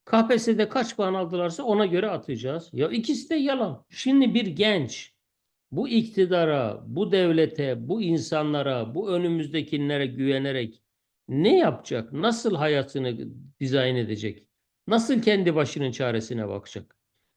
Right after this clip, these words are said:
Dolayısıyla karamsarlık, moral bozukluğu, "Hayatımı nasıl devam ettirebilirim?" düşüncesi. Bakın ben size bir şey söyleyeyim. Yeni başlayan bir genç güzel kardeşim,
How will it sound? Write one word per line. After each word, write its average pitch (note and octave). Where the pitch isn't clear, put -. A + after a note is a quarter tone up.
Dolayısıyla G#3
karamsarlık, D3
moral G3+
bozukluğu, B2
"Hayatımı G3
nasıl A3
devam E3+
ettirebilirim?" C#3
düşüncesi. A#2
Bakın F#3
ben F3+
size D3+
bir B2
şey F3+
söyleyeyim. A2
Yeni G3
başlayan E3+
bir G#3
genç G3
güzel F3+
kardeşim, A#2+